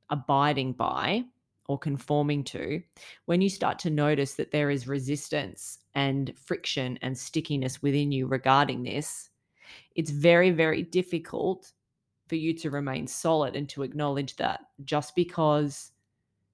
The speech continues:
you feel that you don't want to conform to the rest of your family belief systems, it's hard to actually believe that there's nothing wrong with you, because there's actually nothing wrong with you. It's quite the opposite.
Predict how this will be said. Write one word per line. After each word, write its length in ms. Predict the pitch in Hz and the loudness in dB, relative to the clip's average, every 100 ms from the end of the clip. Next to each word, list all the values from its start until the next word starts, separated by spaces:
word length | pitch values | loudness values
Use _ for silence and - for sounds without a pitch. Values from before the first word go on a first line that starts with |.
| _ | _
you 140 | 165 160 | -4 -4
feel 300 | - 170 156 | 0 2 2
that 140 | 147 | 0
you 200 | 143 147 | 0 0
don't 400 | 127 156 135 147 | 2 2 0 0
want 180 | 147 143 | -4 -6
to 100 | - | -8
conform 560 | - 139 - 147 143 131 | -10 -10 -4 -2 -2 -4
to 100 | 143 | -6
the 100 | 127 | -4
rest 240 | 135 147 | -4 -4
of 100 | 139 | -6
your 120 | - | -4
family 440 | 143 - 135 131 135 | -4 -2 -2 0 -4
belief 360 | - 135 151 | -2 0 -2
systems, 500 | - - - - - | -2 -10 -10 -8 -6
it's 100 | 156 | -8
hard 280 | - 202 247 | 0 2 2
to 120 | 220 | 0
actually 280 | - - 160 | -4 -2 -2
believe 300 | 147 147 151 | 0 0 0
that 140 | - - | -2 -2
there's 380 | 139 135 127 | 0 0 -2
nothing 300 | - 139 127 | -4 -4 -2
wrong 180 | 127 156 | -2 0
with 160 | 143 - | -2 -4
you, 240 | - 135 - _ _ _ - | -4 -4 -6 _ _ _ 0
because 220 | 185 202 | 6 8
there's 160 | 202 240 | 10 8
actually 280 | 262 - | 8 6
nothing 340 | 165 180 196 160 | 6 6 4 2
wrong 140 | - | 0
with 140 | 156 - | -2 -2
you. 80 | |
It's 100 | 160 | -4
quite 280 | - 202 220 | 0 2 2
the 140 | - 151 | 2 0
opposite. 540 | 170 175 - - - | 2 -2 -4 -6 -8